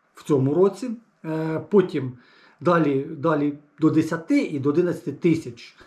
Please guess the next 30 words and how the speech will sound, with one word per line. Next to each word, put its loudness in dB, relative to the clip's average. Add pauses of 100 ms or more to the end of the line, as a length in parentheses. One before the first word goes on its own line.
(240)
хочуть -6
підвищити. -2
Але -4
це -14
що, -2
ну, 0 (200)
давайте 0
будемо -2
чесні, -6
що -4
таке, -2 (280)
е, 2
десять -2
тисяч? -10 (240)
Але 0
більше, -2
чим -6
дві -4
триста -2
шістдесят -8
одна. -10 (120)
Згоден. 0 (920)
Згоден, 2
що 0
більше, 0
чим -4
дві -6
триста -6
шістдесят -10
одна. -16